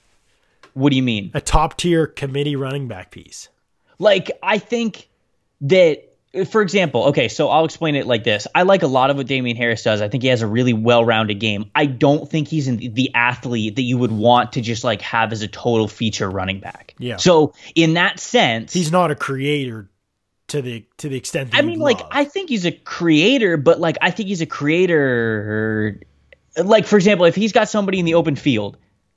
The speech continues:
Speaker 1: I trust that Damien Harris could be a guy to, like, put his foot in the ground, make somebody miss. And it's
Speaker 2: Okay.
Speaker 1: like, "Oh, okay, cool. There's a creator. There's a couple extra yards." But I don't really, like, see him making one dude miss and then, like, home running down the field. I think he'll
Speaker 2: Sure.
Speaker 1: get caught eventually,
Speaker 2: Okay.
Speaker 1: right? So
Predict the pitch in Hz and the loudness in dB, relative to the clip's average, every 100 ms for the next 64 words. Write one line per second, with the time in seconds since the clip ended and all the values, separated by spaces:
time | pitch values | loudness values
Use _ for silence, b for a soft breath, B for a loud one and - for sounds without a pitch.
0 | _ _ 143 170 - 185 180 143 160 151 | _ _ 0 0 2 2 2 0 0 0
1 | 143 147 - 160 143 139 131 131 117 104 | 2 2 2 2 2 2 2 2 0 0
2 | 151 135 151 131 123 123 117 120 117 117 | -2 0 -2 -2 2 2 2 0 -2 -4
3 | 107 101 104 - 120 117 110 139 131 131 | -4 -8 -12 -6 -2 0 2 4 4 2
4 | 117 151 123 127 123 - 135 127 123 123 | -4 -2 0 -2 -4 -2 0 2 2 0
5 | B 135 123 147 135 123 - 131 135 120 | B 0 0 -2 0 -2 -2 4 4 4
6 | - B - 135 160 160 147 143 131 117 | -2 B 0 2 2 2 0 0 0 -2
7 | - - 151 139 131 120 110 b b - | -4 -6 -4 -2 -2 -2 -4 b b -2
8 | 139 147 156 143 139 139 131 135 123 - | 0 0 0 0 2 2 2 -2 -2 -2
9 | 131 127 120 - - 156 143 135 131 123 | 0 2 0 -4 -4 2 2 4 2 2
10 | 113 110 107 - 135 107 110 117 127 123 | 0 0 0 -4 -6 -6 -2 -2 -2 -4
11 | 110 - - 143 117 104 - - 110 107 | -4 -6 -2 0 2 -2 -8 -10 -4 0
12 | 120 143 B - 208 180 | 0 -2 B -4 4 4